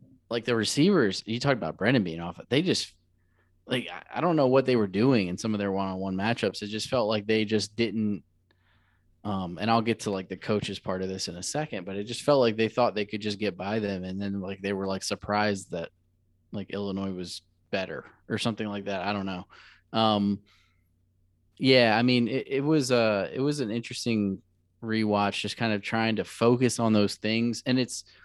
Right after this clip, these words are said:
with the benefit of having a coach tell you basically after the game what he felt like was off. You're kind of looking for those things. And I did see some of what he was saying. I wouldn't scrap the offense either. I mean, you just can't.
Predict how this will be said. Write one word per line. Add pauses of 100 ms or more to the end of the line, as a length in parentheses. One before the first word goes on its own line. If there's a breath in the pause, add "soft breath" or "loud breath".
(380 soft breath)
with
the
benefit
of
having
a
coach (100)
tell
you
basically
after
the
game
what
he
felt
like
was
off.
You're
kind
of
looking
for
those
things.
And
I
did
see
some
of
what
he
was
saying. (760 loud breath)
I
wouldn't
scrap
the
offense
either.
I
mean,
you
just
can't.